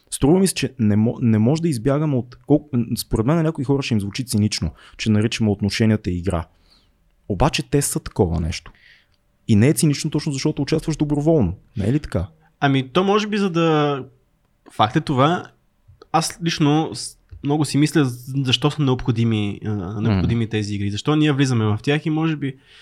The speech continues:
Speaker 2: а, най-ясно, за да бягаме от абстракцията, най-ясно е играта, която ние играем е в, а, професионално отношение. В какъвто и, така си мисля аз поне, де. А, най-,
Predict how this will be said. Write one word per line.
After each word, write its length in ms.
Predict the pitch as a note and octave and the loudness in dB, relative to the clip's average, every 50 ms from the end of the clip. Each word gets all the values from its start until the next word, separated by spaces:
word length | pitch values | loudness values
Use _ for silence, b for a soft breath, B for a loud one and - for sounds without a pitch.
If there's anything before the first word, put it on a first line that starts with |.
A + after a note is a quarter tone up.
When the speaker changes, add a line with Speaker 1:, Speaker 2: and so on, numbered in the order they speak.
| B B B B B - | B B B B B -10
Speaker 2:
а, 420 | B2+ B2+ B2+ B2 A#2 A2+ G#2 - - B2 | -8 -6 -6 -6 -6 -8 -10 -12 -12 -10
най-ясно, 1080 | C3 B2+ C3 D3 D#3 D#3 D3 - - - _ _ - A2+ C3 C3+ D3 C#3+ - D3+ C3+ | -6 -4 -2 0 0 0 0 -2 -4 -8 _ _ -6 0 2 2 2 2 2 2 0
за 60 | B2+ | 0
да 100 | A2+ A2+ | 0 2
бягаме 300 | G#2+ C3+ C#3+ D3 D3 C#3 | 2 4 4 6 4 4
от 120 | C3 - | 4 2
абстракцията, 480 | A#2 G#2 - - C#3+ D3+ - - C#3+ D3 | 0 -4 -4 -2 -2 -2 -2 -2 -4 -2
най-ясно 460 | C#3 D3 C#3+ C#3 C#3+ C#3+ - - C3+ | 0 0 2 2 0 -2 -2 -2 -2
е 20 | B2 | 0
играта, 280 | A#2 C3 C#3 B2+ C#3 | 0 0 0 0 -2
която 300 | B2 C#3 C3+ C3+ - C3 | -2 -2 -2 -2 -2 -2
ние 120 | C3 C3 B2+ | -2 0 0
играем 340 | B2 B2 B2 B2+ B2 B2 | 0 0 0 0 0 0
е 100 | B2 C3 | 0 -2
в, 140 | C3 C3 B2+ - - - | -2 -2 -4 -6 -8 -6
а, 180 | C3 B2+ B2 A#2+ | -4 -4 -4 -4
професионално 440 | A#2+ A#2 - - A#2+ A2+ A2 A2 G#2+ | -6 -8 -8 -4 -2 -2 0 0 -2
отношение. 500 | G#2 G#2+ G2 - - F#2 F#2+ F#2+ F#2 - B B B B B B - A#2+ | -4 -6 -8 -6 -6 -8 -8 -8 -10 -10 B B B B B B -8 -4
В 60 | - | -4
какъвто 400 | B2+ A#2+ - F3 F3 - - F3+ | -2 0 0 0 0 0 0 0
и, 400 | E3+ D3+ C#3 C3+ B2 A#2 A2 - - A#2+ - _ _ - | 2 2 2 0 -2 -4 -6 -8 -12 -16 -20 _ _ -8
така 180 | F3+ - G3+ | -6 -4 -4
си 120 | G3+ - G3+ | -2 0 -2
мисля 200 | G#3 G3+ F#3+ F#3 | -2 2 2 2
аз 140 | F#3+ F#3+ - | 2 2 2
поне, 200 | - A#2 A2 A2 | 0 0 2 2
де. 180 | A#2 C3 C3+ - B B B B B B | 0 -2 -4 -8 B B B B B B
А, 300 | C#3+ C#3 C#3 C3+ C#3 C#3 | -6 -4 -4 -2 0 0
най-, 300 | D3+ E3 F3+ F#3+ F#3+ F3+ | 2 2 4 4 2 0